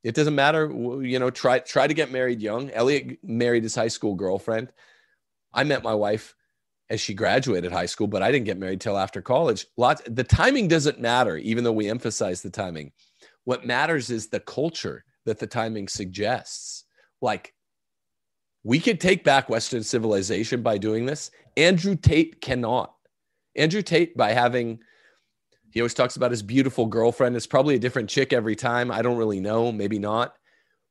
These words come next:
He's not taking back anything, and he's not heading any family,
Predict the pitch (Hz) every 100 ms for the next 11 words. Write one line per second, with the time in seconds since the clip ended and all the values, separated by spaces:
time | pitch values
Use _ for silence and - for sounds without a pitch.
0 | _ _ - 214 320 330 294 294 269 175
1 | 165 214 285 90 - - - 147 156 196
2 | - - 180 208 143 110 - 127 123 -
3 | 151 185 107 90 127